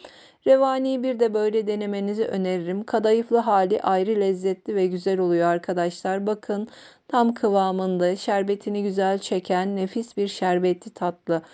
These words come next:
Şerbetli tatlılarda böyle şerbetini çekmediğinde sorun oluyor.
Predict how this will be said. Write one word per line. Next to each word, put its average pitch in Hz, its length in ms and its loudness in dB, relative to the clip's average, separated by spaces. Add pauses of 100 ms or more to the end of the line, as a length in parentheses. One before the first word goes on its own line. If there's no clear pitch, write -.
(220)
Şerbetli 220 600 2
tatlılarda 214 920 0 (440)
böyle 208 420 2 (120)
şerbetini 226 760 0
çekmediğinde 196 840 -2
sorun 202 380 0
oluyor. 180 400 2